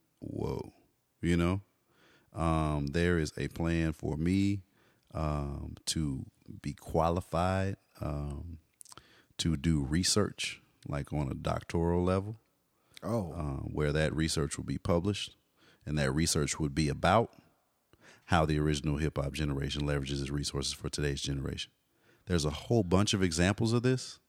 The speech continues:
Speaker 1: even down to what I do every day, you know, teaching.
Speaker 2: Yeah.
Speaker 1: Um, but that's not an established area of knowledge.
Speaker 2: Nobody else does that.
Speaker 1: It's not an established area of knowledge,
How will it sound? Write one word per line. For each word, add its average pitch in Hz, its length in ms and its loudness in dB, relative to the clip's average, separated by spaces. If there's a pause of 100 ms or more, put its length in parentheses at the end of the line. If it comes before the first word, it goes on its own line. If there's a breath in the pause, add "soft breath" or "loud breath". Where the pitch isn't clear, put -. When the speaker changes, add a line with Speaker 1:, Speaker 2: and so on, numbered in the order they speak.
(360)
Speaker 1:
even 95 300 6
down 95 260 4
to 90 60 2
what 90 180 4
I 95 120 4
do 98 180 2
every 95 160 2
day, 95 340 2 (140)
you 87 140 0
know, 87 160 2
teaching. 120 420 0 (160)
Speaker 2:
Yeah. 131 220 2 (500 soft breath)
Speaker 1:
Um, 76 480 0
but 98 380 4 (760 soft breath)
that's - 220 -2
not 87 180 6
an 80 100 2
established 87 920 2 (420)
area 87 380 4
of 78 240 -2
knowledge. - 580 -2 (1080)
Speaker 2:
Nobody 127 380 4
else 110 140 -2
does 104 180 -4
that. 80 160 -8 (640 loud breath)
Speaker 1:
It's - 140 -12
not 92 160 4
an 85 80 4
established 80 720 2
area 80 340 4
of 64 200 -4
knowledge, - 640 -4